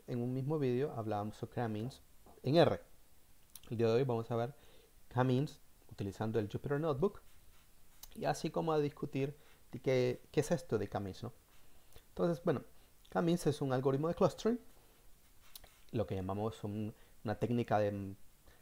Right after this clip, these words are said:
aprendizaje máquina no supervisado, ya que, mm, el algoritmo no necesita ninguna etiqueta, ningún label para identificar los puntos, sino que al final es hacer una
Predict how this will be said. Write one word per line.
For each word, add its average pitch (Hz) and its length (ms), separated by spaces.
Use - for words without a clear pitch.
aprendizaje 107 480
máquina 123 400
no 123 140
supervisado, 160 720
ya 120 240
que, 143 200
mm, 160 180
el 127 140
algoritmo 156 640
no 143 520
necesita 135 760
ninguna 120 400
etiqueta, 160 600
ningún 117 340
label 143 420
para 110 160
identificar 117 680
los 139 200
puntos, 208 360
sino 104 220
que - 240
al - 80
final 104 320
es 170 180
hacer 104 320
una 104 300